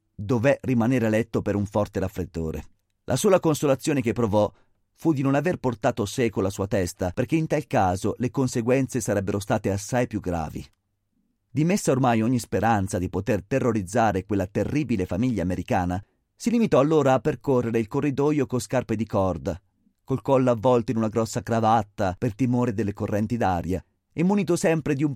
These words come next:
piccolo archibugio in caso di attacco da parte dei gemelli. Il diciannove settembre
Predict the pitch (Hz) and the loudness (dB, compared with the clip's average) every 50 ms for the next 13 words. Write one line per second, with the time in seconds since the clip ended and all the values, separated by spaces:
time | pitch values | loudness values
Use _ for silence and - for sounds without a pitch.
0 | - _ - - - _ - 147 143 131 127 - - 170 139 147 165 151 135 135 | -6 _ -8 -8 -8 _ 0 2 2 2 2 0 -4 -2 0 0 0 0 2 2
1 | 127 123 113 - - 139 131 127 127 120 123 107 104 101 - _ - 113 110 - | 0 0 -2 -2 0 2 2 4 2 2 0 0 -2 -2 -2 _ 0 0 0 -2
2 | _ - 101 95 82 - 107 101 98 95 - 87 78 80 80 - 78 78 78 78 | _ -4 -4 -4 -2 0 0 0 0 0 -2 -4 -4 -4 -4 -4 -4 -4 -4 -4
3 | 76 73 76 82 - _ _ _ _ _ _ _ _ _ _ _ _ _ _ _ | -4 -4 -6 -8 -8 _ _ _ _ _ _ _ _ _ _ _ _ _ _ _
4 | _ _ _ _ _ _ - 98 117 139 131 - 165 170 180 180 160 156 - 147 | _ _ _ _ _ _ -4 0 0 2 2 2 2 2 2 2 0 0 0 -2
5 | 127 - - 139 147 151 147 135 143 139 - | -2 -2 -2 -2 0 0 -2 -2 -2 -4 -6